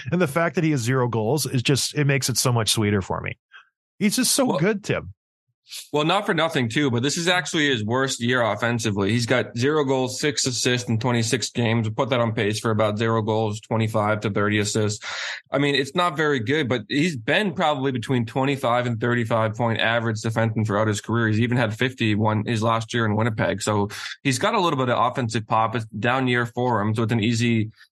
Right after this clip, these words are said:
Speaker 2: uh, low-hanging fruit for Athanasiou to make that comment. But he's not, like, he's not a slouch offensively either. He'll chip in every now and then. So I think he's kind of a, um, as probably as complete of a modern day defenseman as you can be in terms of the physicality that it brings without costing your team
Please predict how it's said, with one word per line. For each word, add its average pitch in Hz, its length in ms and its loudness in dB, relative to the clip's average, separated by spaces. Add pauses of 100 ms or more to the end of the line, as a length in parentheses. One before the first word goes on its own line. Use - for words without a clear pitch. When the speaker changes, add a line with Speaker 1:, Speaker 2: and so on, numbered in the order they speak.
(160)
Speaker 2:
uh, 107 280 2
low-hanging 120 580 2
fruit 117 280 0
for 117 160 0
Athanasiou 113 520 0
to 107 60 -2
make 110 220 0
that 110 160 0
comment. 104 380 0
But 120 140 0
he's 160 180 -2
not, 190 280 0
like, 120 200 0
he's 131 200 -2
not 262 160 2
a 151 60 -2
slouch 131 380 0
offensively 110 560 0
either. 110 120 0
He'll 131 140 2
chip 180 280 -2
in 147 120 0
every 110 200 0
now 98 220 0
and 98 140 0
then. 87 180 0
So 110 200 0
I 104 120 2
think 165 160 -4
he's 131 200 -2
kind 156 180 0
of 123 80 0
a, 110 240 0 (400)
um, 127 280 0 (280)
as 139 180 0
probably 165 380 0
as 127 120 -2
complete 147 480 0
of 127 100 0
a 120 80 0
modern 117 460 2
day 117 160 2
defenseman 113 500 0
as 110 160 2
you 113 80 2
can 110 160 0
be 113 280 0 (200)
in 113 160 0
terms 120 280 2
of 107 60 2
the 104 80 -2
physicality 117 760 0
that 131 120 0
it 127 100 -2
brings 143 360 -2
without 120 500 0
costing 123 440 -2
your 113 100 2
team 110 460 2